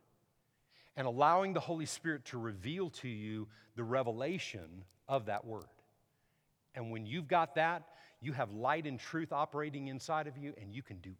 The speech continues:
anything. I'm telling you today, you and I can do anything. We can accomplish anything. I'm telling you today,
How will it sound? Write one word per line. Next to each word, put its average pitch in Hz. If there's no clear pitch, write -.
anything. 110
I'm 139
telling 180
you 165
today, 156
you 143
and 165
I 165
can 143
do 127
anything. 156
We 175
can 170
accomplish 160
anything. 160
I'm 175
telling 214
you 160
today, 190